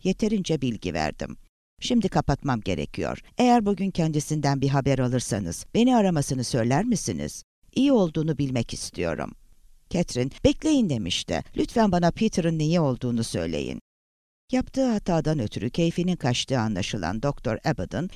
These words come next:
içini çekmişti. "Bayan Solomon, üzüntünüzü anlayabiliyorum ve sizi suçlamıyorum. Ağabeyinizin iyi olduğuna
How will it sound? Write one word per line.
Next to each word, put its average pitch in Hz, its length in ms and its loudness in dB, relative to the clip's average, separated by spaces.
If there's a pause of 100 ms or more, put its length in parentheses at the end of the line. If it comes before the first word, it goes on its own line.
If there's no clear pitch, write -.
içini 185 340 0
çekmişti. - 680 -4 (220)
"Bayan 220 280 2
Solomon, 120 520 -2 (220)
üzüntünüzü 247 580 2
anlayabiliyorum 170 880 2
ve 110 80 0
sizi 175 320 0
suçlamıyorum. 92 840 -2 (160)
Ağabeyinizin 156 640 4
iyi 240 220 4
olduğuna 139 440 2